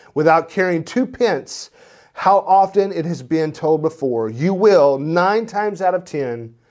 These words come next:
become original without ever having noticed it. Give up yourself, and you will find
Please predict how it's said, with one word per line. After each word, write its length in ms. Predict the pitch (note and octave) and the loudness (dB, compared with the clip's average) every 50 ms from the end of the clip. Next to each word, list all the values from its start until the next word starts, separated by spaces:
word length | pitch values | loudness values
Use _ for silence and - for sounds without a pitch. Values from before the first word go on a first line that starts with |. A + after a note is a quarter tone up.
| _ _ _ _ - | _ _ _ _ -6
become 380 | C#3+ C#3+ C#3 - E3+ D3+ D3 C3+ | -6 -6 -4 -2 -2 0 0 0
original 800 | B2+ B2 C3 D3+ E3 D#3 B2+ C3+ C3 B2 A2+ A2 A2 G#2 - _ | -2 0 0 0 0 0 -2 -4 -8 -8 -8 -8 -8 -12 -14 _
without 440 | - B2+ C3 C3+ C#3 B2+ B2 - - - | -4 -2 0 2 2 2 0 -2 -6 -4
ever 520 | D3 D3 D#3 D#3 D3+ E3 E3+ F3 F3 F3 - _ _ | 0 2 2 2 0 -2 -4 -4 -6 -8 -14 _ _
having 420 | - - C#3+ C#3 C3+ C#3 C3+ B2+ | -6 -2 -2 0 0 -2 -6 -6
noticed 400 | B2 A#2+ A#2+ A#2 A#2 A2 - - | -6 -6 -6 -6 -8 -10 -12 -12
it. 180 | F2+ - - _ _ _ _ _ _ _ _ - C3 A#2 | -14 -14 -14 _ _ _ _ _ _ _ _ -18 -16 -10
Give 240 | A2 C#3+ D#3+ D#3+ E3+ | -6 -4 -2 0 0
up 180 | D#3+ E3 - | -2 -2 -4
yourself, 680 | D#3+ C#3 A2+ - - - C#3 C3 F2+ E2+ F#2 - _ _ _ _ _ _ _ _ _ | -8 -8 -8 -8 -4 -2 0 0 0 -2 -8 -14 _ _ _ _ _ _ _ _ _
and 160 | - B2+ C3 C3+ | -12 -10 -6 -4
you 100 | C3+ B2 | -2 -2
will 140 | A#2+ A#2+ | -2 -2
find 720 | A#2+ - - - C3 B2+ C3+ C#3 C#3+ C#3+ C#3+ D3 D3 D3+ | -4 -6 -4 -2 0 0 0 0 -2 -2 -2 -4 -4 -8